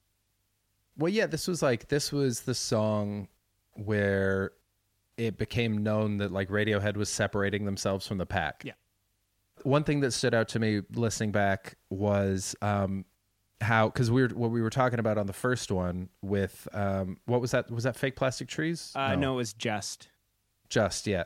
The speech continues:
Speaker 2: Yeah.
Speaker 1: So Just was, um, sort of like an interesting rock band.
Speaker 2: Yeah.
Speaker 1: And now they're something else. Now they're Radiohead. They've c-, carved out their own thing. But you can hear sort of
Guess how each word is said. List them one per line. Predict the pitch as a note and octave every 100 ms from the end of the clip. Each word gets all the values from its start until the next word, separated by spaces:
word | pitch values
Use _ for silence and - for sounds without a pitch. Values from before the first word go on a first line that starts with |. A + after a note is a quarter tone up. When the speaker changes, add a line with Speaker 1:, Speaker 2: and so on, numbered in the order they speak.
| -
Speaker 2:
Yeah. | A2
Speaker 1:
So | - B2
Just | G#2 C3+ B2+ B2 - - _ -
was, | A2+ A#2 A2 G#2+ G2 - -
um, | G#2 G2+ G2 F#2+
sort | - C3+
of | A#2
like | G#2 - - - _ _ _ _ _ -
an | B2+
interesting | C3 C3 C3+ - A#2 G#2+
rock | G2 -
band. | F2 E2+ G2 - _ _ _ _ _ -
Speaker 2:
Yeah. | B2
Speaker 1:
And | A2+ A#2
now | A#2 A#2 A#2
they're | A2 G2+
something | B2 A2 A2
else. | F#2+ F2
Now | G#2+ G#2+
they're | G#2
Radiohead. | G#2+ G#2 G2+ G2 F#2
They've | F#2+
c-, | - - -
carved | - G#2 G2+
out | F#2
their | F#2+
own | F#2
thing. | G2+ - - _ -
But | A2
you |
can | A2+ A2
hear | G#2+ - B2+ B2 A#2+ A#2+ -
sort | - A2+
of | G#2 G2 -